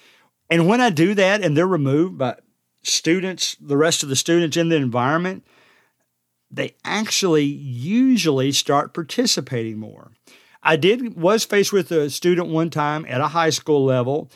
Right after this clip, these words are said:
This has been years ago, and I wanna make you think it's the students that I've had recently because I haven't had any trouble with them at all in this regard. So they were using some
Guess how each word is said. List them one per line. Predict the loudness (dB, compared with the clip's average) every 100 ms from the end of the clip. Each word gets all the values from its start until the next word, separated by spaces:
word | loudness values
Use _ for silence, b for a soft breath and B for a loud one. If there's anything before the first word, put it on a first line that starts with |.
| b
This | 0 2
has | 2
been | 0 2
years | 4 4 2
ago, | -2 -6 -8 -10
and | -4 0
I |
wanna | 0 2 2 2 0 -6 b b b
make | 0 0 0 -4
you |
think | -2 0 0 0
it's | -2
the | -2 -2
students | 2 2 2 0
that | -2 -2
I've | 0 0
had | 0
recently | 2 2 2 0 -4 -6 -6
because | -6 0 0 0
I | 0
haven't | 0 -2 -2
had | -2 -2
any | -2 -2
trouble | -4 -2 -2 0 -2
with | -4 -6
them | -2 0 0 0 -4 b b -4
at | -2 2
all | 2 4
in | 2
this | -2 -6
regard. | -10 -10 -10 -10 -16 b b b
So | -2 2 2 0 -8 _ _ _ _
they | 2 2
were | 2
using | 4 4 4 2 2
some | 2 2 2